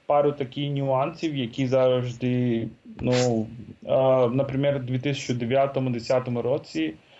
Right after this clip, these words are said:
е, дуже багато тамільців убили в Шрі-Ланці. Там було у них, якби, ну, civil war, да?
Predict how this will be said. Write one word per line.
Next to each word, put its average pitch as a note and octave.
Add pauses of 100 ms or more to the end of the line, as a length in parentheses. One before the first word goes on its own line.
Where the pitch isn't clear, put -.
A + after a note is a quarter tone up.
(300)
е, B2
дуже C3
багато C3
тамільців C#3+ (200)
убили C3
в C#3
Шрі-Ланці. A2+ (240)
Там B2
було A#2
у A2
них, A#2+ (180)
якби, G2+
ну, C3+
civil A#2
war, A2
да? A2